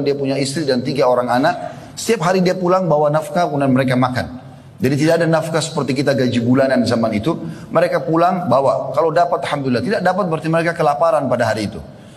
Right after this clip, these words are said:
Satu hari dia pulang ke rumahnya tidak mendapatkan atau tidak membawa apapun. Lalu istrinya berkata kepada dia, "Mana makanan kita hari ini?"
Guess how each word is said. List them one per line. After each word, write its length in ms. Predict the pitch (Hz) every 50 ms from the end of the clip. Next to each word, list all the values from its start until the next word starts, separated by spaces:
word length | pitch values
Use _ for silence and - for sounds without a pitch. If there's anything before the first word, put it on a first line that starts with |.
| - - -
Satu 240 | - - 190 190 202
hari 240 | 190 202 214 220
dia 80 | 190 202
pulang 240 | 180 180 196 196 190
ke 80 | 170
rumahnya 320 | 170 170 165 175 185 202 190
tidak 240 | - 202 175 - -
mendapatkan 640 | 185 - 170 165 165 165 190 - - - 185 165
atau 160 | 160 151 175 165
tidak 240 | 156 185 - -
membawa 320 | 160 151 160 165 170 147 139
apapun. 560 | - 143 127 - 151 131 98 - - - - - - - - - -
Lalu 240 | - 135 151 151 151
istrinya 800 | 143 - - 143 143 139 139 151 151 156 156 147 - - - -
berkata 480 | - - 123 127 123 143 143 139 139 117
kepada 240 | 117 113 113 113 110
dia, 560 | 107 110 110 117 127 - - - - - - -
"Mana 240 | 123 143 139 127 123
makanan 400 | 120 117 123 131 131 127 123 127
kita 240 | 127 123 107 127 113
hari 240 | 104 104 104 104 101 95
ini?" 80 | 87 85